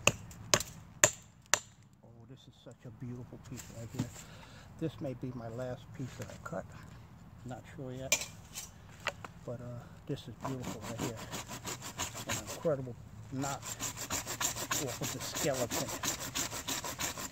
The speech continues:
of the, uh, trunk. The trunk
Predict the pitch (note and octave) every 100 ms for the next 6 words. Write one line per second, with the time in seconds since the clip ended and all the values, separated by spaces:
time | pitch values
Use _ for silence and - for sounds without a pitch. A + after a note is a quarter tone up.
0 | - - - - - - - - - -
1 | - - - - - - - - - -
2 | - - - A2 A#2 A2 - - C#3+ -
3 | - - - - - - - - - -
4 | - - - - - - - - - C3+
5 | A#2 - D#3+ D#3